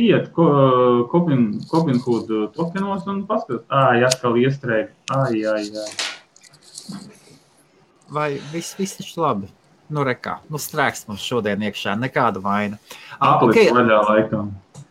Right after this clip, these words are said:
Speaker 2: Ta-, labi, ā, tad, tad pats galvenais, pats pamats ir tāds, ka Kobinhood ir birža, ja?
Speaker 1: De-, decentralizēta, ja?
Speaker 2: Tā ir de-, decentralizēta birža, un ko-, un tas Kobin-, ā, tas Kobins ir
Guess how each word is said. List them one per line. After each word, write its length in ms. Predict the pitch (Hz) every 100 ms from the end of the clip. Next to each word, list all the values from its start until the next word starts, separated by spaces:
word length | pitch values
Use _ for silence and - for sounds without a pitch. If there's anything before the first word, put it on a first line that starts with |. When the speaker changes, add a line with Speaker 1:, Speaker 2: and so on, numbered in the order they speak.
| _
Speaker 2:
Ta-, 160 | - 156
labi, 320 | 160 175 180 165
ā, 140 | 156
tad, 160 | 151 156
tad 200 | 180 -
pats 240 | 190 202
galvenais, 500 | 175 185 185 160 139
pats 240 | - 175 -
pamats 380 | 180 175 151 151
ir 80 |
tāds, 400 | 143 165 139 110 -
ka 220 | 127 120 120 - -
Kobinhood 760 | 180 185 165 135 - 123 117
ir 300 | - 170 127 - - 98
birža, 500 | 123 117 113 196 254 _ _
ja? 260 | 117 160 190 _ - - - _ _ _ _ - _ _ _ _
Speaker 1:
De-, 380 | 139 113 143 139
decentralizēta, 1000 | 117 151 147 123 120 120 110 104 98 92
ja? 160 | 107 123 139 139 - _ _ _ _ -
Speaker 2:
Tā 140 | 143
ir 100 | 139
de-, 160 | 120 156
decentralizēta 840 | 151 160 139 120 110 107 117 117
birža, 460 | 113 175 202 208 202
un 420 | 165 143 139 131 127
ko-, 200 | - 147 127
un 180 | 123 123
tas 300 | 127 123 -
Kobin-, 400 | 151 139 135 127
ā, 220 | 110 117
tas 220 | 117 123
Kobins 480 | - 226 220 170 -
ir 420 | 156 156 156 143